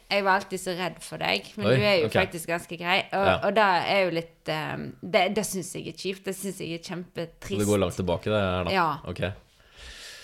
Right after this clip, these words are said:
Speaker 1: Eh, og, ehm, ja. Men det er jo, <laughs> jeg må prøve å analysere meg selv. Det er jo kanskje din,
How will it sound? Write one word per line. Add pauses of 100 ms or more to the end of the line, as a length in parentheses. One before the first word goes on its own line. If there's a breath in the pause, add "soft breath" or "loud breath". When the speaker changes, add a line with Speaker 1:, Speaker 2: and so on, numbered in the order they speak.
(300 loud breath)
Speaker 1:
Eh, (120)
og,
ehm, (1120 soft breath)
ja. (640 soft breath)
Men
det
er
jo, (560 soft breath)
<laughs>
jeg
må
prøve
å
analysere
meg
selv.
Det
er
jo
kanskje
din,